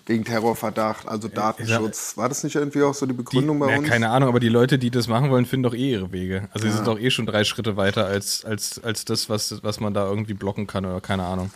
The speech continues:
Speaker 1: Ja, aber nicht halt die Bundesregierung, die ist noch drei Schritte hinterher,
Speaker 2: Ja.
Speaker 1: gell?
Speaker 2: Ja, das stimmt.
Speaker 1: <laughs> Ey, apropos, wenn wir hier einen kleinen Drift machen, wenn wir hier grad mal von offenem W lan und, äh, äh, Politik, da hab ich mir doch grad mal was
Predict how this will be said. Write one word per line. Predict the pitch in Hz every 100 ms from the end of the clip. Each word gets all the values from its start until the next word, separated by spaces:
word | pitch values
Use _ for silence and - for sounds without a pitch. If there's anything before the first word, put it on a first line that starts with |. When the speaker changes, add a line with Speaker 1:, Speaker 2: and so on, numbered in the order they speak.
| - -
Speaker 1:
Ja, | 117
aber | 123 117
nicht | 117
halt | 123
die | 117
Bundesregierung, | 120 131 123 117 113 107 107
die | 107
ist | -
noch | 110
drei | - 107
Schritte | 113 120 117
hinterher, | 110 110 104
Speaker 2:
Ja. | 117
Speaker 1:
gell? | 107 110 120 _ - - - 101
Speaker 2:
Ja, | 95 -
das | - -
stimmt. | 95 95 131
Speaker 1:
<laughs> | -
Ey, | 147 180
apropos, | 151 151 147 127 185
wenn | 151 143
wir | 135
hier | 147
einen | 139
kleinen | 120 123 120
Drift | 117 180 185
machen, | 120 117 127 170 202 _ _ _ _ _ _ _ _ -
wenn | 120 123
wir | 120
hier | 123
grad | 120 131 127
mal | 127
von | - 117 117 113 - - - - -
offenem | 127 139 123
W | 127
lan | 143 139 139 135
und, | 120 117 117
äh, | 87 117 113 113 113
äh, |
Politik, | 104 117 113 - 165 -
da | 110
hab | 117 - -
ich | 123 -
mir | 120 123
doch | 117 110
grad | - 120 120
mal | 123 107
was | 110 101 -